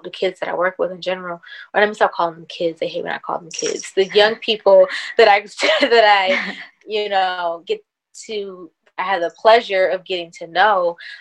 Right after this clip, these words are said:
Speaker 1: um, is that we can all do this together,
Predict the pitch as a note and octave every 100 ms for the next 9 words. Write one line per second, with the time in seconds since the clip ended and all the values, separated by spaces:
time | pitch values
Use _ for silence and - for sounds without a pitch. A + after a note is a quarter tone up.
0 | _ F3 F#3+ F#3 F#3 F3 F#3+ F3 C#3 G3+
1 | - C#4 - F3+ F#3 F#3+ F#3+ F#3 F3 F3+
2 | _ - F#3+ - F3+ F#3+ -